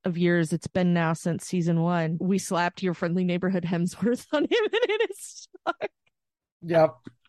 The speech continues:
Speaker 1: I don't know why that makes me so happy, but it's one of the ones that makes me really happy.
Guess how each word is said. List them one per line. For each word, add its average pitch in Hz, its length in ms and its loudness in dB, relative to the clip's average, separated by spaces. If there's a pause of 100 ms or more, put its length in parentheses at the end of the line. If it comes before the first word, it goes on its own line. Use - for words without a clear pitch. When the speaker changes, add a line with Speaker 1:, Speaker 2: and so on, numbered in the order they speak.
(420)
Speaker 1:
I 453 340 -2
don't 453 160 2
know 453 100 0
why 339 140 2
that 269 100 0
makes 262 200 -2
me 269 80 -4
so 254 140 -2
happy, 226 320 -2
but 190 120 -2
it's 202 140 -4
one 226 140 0
of 226 100 0
the 214 100 -2
ones 208 200 -2
that 208 80 0
makes 190 260 -4
me 196 120 -2
really 170 420 2
happy. 170 320 0